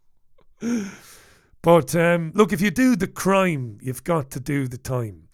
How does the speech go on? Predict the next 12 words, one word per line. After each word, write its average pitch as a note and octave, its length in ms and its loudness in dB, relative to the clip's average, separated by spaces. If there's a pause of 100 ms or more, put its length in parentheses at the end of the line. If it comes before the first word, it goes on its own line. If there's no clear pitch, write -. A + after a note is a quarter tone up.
(360)
Chris A#3+ 280 2
says, G#3 280 0
"Richie, F#3 340 0
we E3+ 120 0
had F3 180 0
to E3 80 -2
pay F#3+ 420 0
to F3+ 140 -4
have D#3+ 180 0
our D#3+ 80 2
boys' D#3 420 0
measles F3+ 800 0